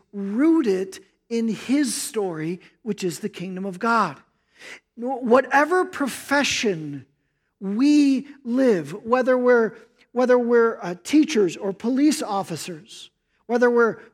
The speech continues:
butchers or bakers or candlestick makers. I, I have fairy tales on my mind, right? Are, do we have many candlestick makers anymore in this? So whatever profession you are called to,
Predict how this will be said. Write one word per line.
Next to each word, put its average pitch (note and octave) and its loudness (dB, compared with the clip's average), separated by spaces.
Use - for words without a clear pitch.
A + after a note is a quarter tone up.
butchers C4 -2
or G3+ -4
bakers A3+ 0
or F3 -6
candlestick C4 -2
makers. F3 -10
I, F#3+ -14
I F3+ -12
have F#3 -10
fairy F#3+ -8
tales F3+ -12
on F3+ -18
my E3 -16
mind, E3 -16
right? A#3 -6
Are, G3+ -12
do G#3+ -14
we D4 0
have C#4 2
many D#4+ -2
candlestick C#4+ -6
makers B3+ -8
anymore A3+ -6
in G#3+ -10
this? - -12
So D4 2
whatever C#4+ 0
profession C#4 -2
you C#4 4
are B3+ 0
called B3+ -2
to, C#3 -6